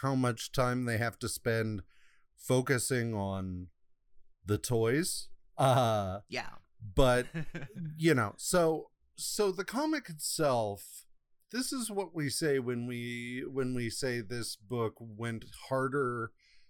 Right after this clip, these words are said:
Speaker 1: than it had any reason to. This was written by Louise Simonson, who, of course, worked on the
Speaker 2: <laughs>
Speaker 1: X books and Superman. Penciled by Mike Chen, inked by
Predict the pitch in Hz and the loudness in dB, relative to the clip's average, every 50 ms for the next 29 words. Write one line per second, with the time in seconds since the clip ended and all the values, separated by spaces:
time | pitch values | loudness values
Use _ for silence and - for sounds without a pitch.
0 | _ _ _ _ - 113 107 104 117 127 123 120 117 113 110 110 107 107 110 - | _ _ _ _ -14 -12 -6 -2 0 2 2 2 2 0 0 -2 -6 -8 -10 -12
1 | - _ _ _ _ _ _ _ _ _ _ - - - - _ _ - - 135 | -18 _ _ _ _ _ _ _ _ _ _ -20 -20 -20 -20 _ _ -2 0 2
2 | 107 123 139 135 127 117 123 117 117 117 113 101 117 113 113 110 98 113 113 113 | 2 4 4 2 2 2 0 0 -2 -2 -2 -2 -2 -2 -4 -4 -4 -4 -4 -6
3 | 98 87 - 123 113 107 104 98 - _ _ _ _ 120 175 233 - - - 233 | -6 -4 -2 -2 0 0 -2 -4 -6 _ _ _ _ 0 0 0 0 0 0 2
4 | 180 143 113 95 95 98 107 127 170 202 202 220 208 190 180 170 151 143 147 139 | 2 2 2 -2 -4 -2 0 2 2 2 0 -2 0 2 4 4 4 4 4 2
5 | 135 131 120 127 127 127 123 - - 123 110 98 98 98 95 90 90 - - 104 | 2 2 2 2 2 0 0 0 0 0 0 0 0 -2 -4 -4 -6 -6 -6 -6
6 | 95 90 101 104 110 113 - 85 - - 131 120 113 110 104 - - - - - | -4 -4 -4 -4 -2 -4 -4 -6 -4 -2 0 0 2 0 0 -4 -6 -8 -10 -12
7 | - _ _ _ 147 127 113 117 117 110 95 - 120 117 113 113 117 117 127 139 | -12 _ _ _ -12 -8 -4 -4 -4 -4 -2 -2 0 0 0 0 0 2 2 2
8 | 151 156 165 160 - - 156 139 135 131 - - - - - - - 120 113 107 | 2 0 -2 -6 -4 0 0 2 2 0 -2 -4 -8 -8 -8 -8 -6 -4 -4 -2
9 | 101 98 95 - - - 165 160 156 151 143 135 131 127 123 120 120 117 117 120 | -4 -4 -6 -4 0 0 0 2 2 0 0 2 0 0 0 0 -2 -2 -2 -4
10 | 117 - _ _ _ _ - - - - _ - - 165 185 196 208 202 - 208 | -6 -8 _ _ _ _ -20 -20 -20 -20 _ 4 6 6 6 6 4 2 0 0
11 | 196 160 143 160 143 131 123 120 127 131 131 120 - - - - 135 120 117 120 | 0 0 2 2 2 4 2 2 0 0 -4 -6 -8 -10 -4 -2 0 0 2 0
12 | 127 143 - - 147 139 147 165 165 - - - 139 123 123 123 127 | -2 -4 -6 -6 -4 -2 -2 -2 -4 -4 -2 0 2 2 2 2 -2